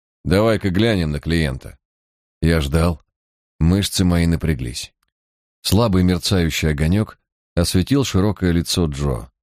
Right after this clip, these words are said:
битое-перебитое. Похоже, он увлекался боями без правил,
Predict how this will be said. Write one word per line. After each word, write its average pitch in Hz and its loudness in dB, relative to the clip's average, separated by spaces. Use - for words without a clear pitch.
битое-перебитое. 71 -2
Похоже, 107 0
он 117 2
увлекался 90 -2
боями 80 0
без 73 -4
правил, 67 -4